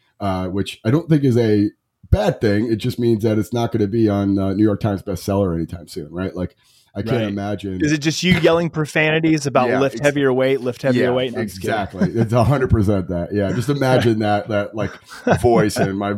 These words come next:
Speaker 1: my, my, myself just permeating every single weight room. And, like,
Speaker 2: <laughs>
Speaker 1: um,
Speaker 2: I love it.
Speaker 1: but, but, like, that's the other side. It's, you know, I, I always, I got a really good line from my business partner when we were opening up our gym, and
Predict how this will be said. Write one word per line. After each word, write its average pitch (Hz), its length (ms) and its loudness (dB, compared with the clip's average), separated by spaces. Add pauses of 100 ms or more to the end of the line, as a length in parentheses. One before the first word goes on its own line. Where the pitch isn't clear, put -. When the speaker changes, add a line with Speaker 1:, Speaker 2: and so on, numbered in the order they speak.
(140)
Speaker 1:
my, 104 240 -2
my, 104 300 -2 (180)
myself 104 520 -4
just 95 200 -12 (120)
permeating 101 540 -2
every 92 200 -8
single 92 240 -2
weight 87 220 -2
room. 82 260 -6
And, 95 160 -6
like, 98 260 -2
Speaker 2:
<laughs> - 540 -2
Speaker 1:
um, 220 400 2
Speaker 2:
I 120 60 -2
love 113 260 4
it. 113 120 -2 (140)
Speaker 1:
but, 143 220 0
but, 123 320 2
like, 120 320 -2
that's 135 300 -2
the 156 80 0
other 151 180 0
side. 95 340 -2
It's, - 360 -4
you 110 60 -2
know, 113 100 0
I, 117 140 2
I 120 160 0
always, 123 460 0
I 113 140 0
got 135 180 0
a 120 40 2
really 120 220 0
good 110 120 0
line 101 300 0
from 95 140 -4
my 92 100 0
business 95 340 -4
partner 90 380 -6
when 90 100 -2
we 90 60 0
were 92 200 4
opening 95 280 0
up 87 100 -8
our 87 100 -2
gym, 90 320 -2
and 85 140 -2